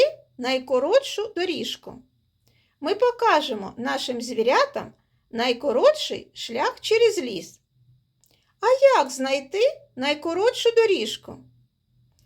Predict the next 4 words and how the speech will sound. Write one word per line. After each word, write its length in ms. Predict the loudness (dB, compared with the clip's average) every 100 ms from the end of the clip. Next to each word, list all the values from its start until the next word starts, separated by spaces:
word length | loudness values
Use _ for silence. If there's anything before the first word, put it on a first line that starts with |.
| _ _
Вірно, 680 | -4 0 2 2 -2 -8 -16 _ _ _ _ _ _ _
її 440 | -8 -6 0 0
треба 440 | 0 -2 -4 -6 -14 _ -10
виміряти. 880 | 4 6 6 0 -6 -8 -14 -20